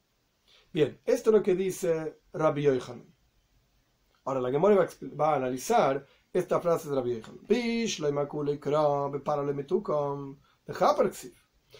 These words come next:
Tiene sentido, aparentemente, todo el versículo cuando la Toira dice, "Kasher asa", el versículo que estamos analizando en Parshas Tzav, "Kasher asa, beyom hazeh, tziva Hashem lecha-, laseis, lechaper aleichem".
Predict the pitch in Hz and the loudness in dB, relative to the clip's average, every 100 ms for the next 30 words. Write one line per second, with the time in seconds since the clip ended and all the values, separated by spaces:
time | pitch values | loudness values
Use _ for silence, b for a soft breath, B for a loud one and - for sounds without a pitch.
0 | b b b b _ - 196 202 196 190 | b b b b _ 0 6 6 6 2
1 | 220 214 170 147 147 143 151 208 196 151 | 2 4 4 4 2 0 2 2 4 0
2 | 156 165 151 147 143 202 196 185 151 143 | 0 0 2 0 0 -6 -2 2 4 2
3 | 143 143 - 147 147 139 156 156 151 170 | 0 -4 0 0 2 0 -2 -2 -4 -4
4 | - 110 _ _ 151 131 - 135 156 190 | -8 -14 _ _ -6 -6 -4 -4 0 2
5 | 196 175 151 151 196 196 175 196 185 185 | 2 0 -2 -2 0 0 2 2 4 2
6 | 180 190 190 185 175 185 185 180 175 147 | 2 2 2 0 2 0 0 -4 -4 -4
7 | - - - 190 220 214 202 196 202 190 | -8 -14 -6 0 2 2 0 2 2 0
8 | 165 190 196 190 185 185 185 180 175 170 | 0 0 0 -2 0 2 2 0 -4 -4
9 | 165 190 185 180 180 175 180 180 180 175 | -2 2 4 4 2 0 2 2 2 2
10 | - - | 0 -12